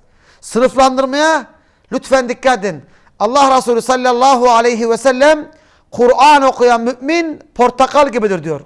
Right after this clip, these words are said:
Kokusu da hoş, tadı da hoş. Devam ediyoruz. "Ve meselul mu'minillezî lâ yakra'ul Kur'an." Kur'an okumayan mümin ise "kemeselit temra",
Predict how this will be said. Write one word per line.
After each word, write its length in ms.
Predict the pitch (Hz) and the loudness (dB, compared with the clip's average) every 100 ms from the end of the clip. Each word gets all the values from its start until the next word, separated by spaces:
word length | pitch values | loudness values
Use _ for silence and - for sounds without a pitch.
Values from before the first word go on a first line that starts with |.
| _ | _
Kokusu 400 | 247 - 294 349 | -8 -6 -6 2
da 180 | 330 339 | 2 4
hoş, 400 | 370 - - _ _ _ _ _ _ | 0 -4 -16 _ _ _ _ _ _
tadı 240 | 220 214 190 | -4 -2 -4
da 40 | |
hoş. 440 | 151 131 - - _ _ _ _ _ _ | -8 -10 -14 -18 _ _ _ _ _ _
Devam 320 | 226 311 285 | 4 4 4
ediyoruz. 440 | 220 185 156 - _ _ - - - | 0 -4 -4 -10 _ _ -20 -20 -8
"Ve 160 | 165 277 | 0 4
meselul 560 | 349 339 330 285 269 | 4 4 4 4 0
mu'minillezî 920 | 277 349 285 285 311 294 285 247 254 240 | -2 -6 -4 -4 -2 2 2 2 0 2
lâ 120 | 320 | 6
yakra'ul 540 | 330 330 294 269 247 | 4 4 0 2 0
Kur'an." 920 | 240 233 240 277 330 381 392 392 359 - _ _ _ _ _ | 0 -2 0 2 4 4 4 0 -6 -16 _ _ _ _ _
Kur'an 540 | - 226 240 254 262 | -6 -4 2 4 4
okumayan 500 | 262 254 277 277 262 | 2 2 2 4 2
mümin 340 | 247 269 262 294 | 0 -6 -4 -2
ise 680 | 269 277 311 349 349 320 285 _ _ _ _ _ _ _ | 0 4 4 6 4 0 -8 _ _ _ _ _ _ _
"kemeselit 760 | 240 262 262 262 240 233 _ | -2 0 0 0 -2 -4 _
temra", 440 | 254 247 233 202 | -2 -2 0 -2